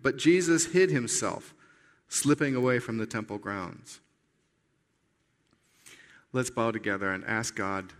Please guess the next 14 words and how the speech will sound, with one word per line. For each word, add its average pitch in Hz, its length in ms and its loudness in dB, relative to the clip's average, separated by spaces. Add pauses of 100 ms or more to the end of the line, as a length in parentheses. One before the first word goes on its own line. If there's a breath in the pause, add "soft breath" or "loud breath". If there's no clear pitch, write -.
(140)
to 104 100 -8
speak 113 320 -4
to 104 100 -4
us 95 100 -6
through 101 160 -6
his 98 200 -10
word. 92 240 -14 (4000 soft breath)
Father, 127 300 0
we 123 120 0
thank 131 360 -4
you 123 80 0
for 123 160 -4
your 120 140 -2
Son. 87 420 -6